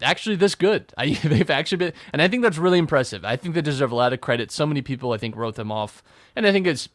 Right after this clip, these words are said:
probably fair to do so when you consider when you lose Lukaku, you lose Hakimi,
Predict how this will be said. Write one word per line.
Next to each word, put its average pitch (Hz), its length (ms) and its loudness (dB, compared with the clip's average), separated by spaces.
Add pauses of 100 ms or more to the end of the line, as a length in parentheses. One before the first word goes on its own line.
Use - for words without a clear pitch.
(200)
probably 127 280 -6
fair 143 380 -2
to 117 140 -4
do 101 160 -12
so 110 200 -8
when 113 120 -8
you 107 80 -8
consider 113 360 -8
when 110 140 -8
you 107 120 -8
lose 110 420 -8
Lukaku, 110 600 -8
you 104 140 -14
lose 113 380 -10
Hakimi, 117 580 -6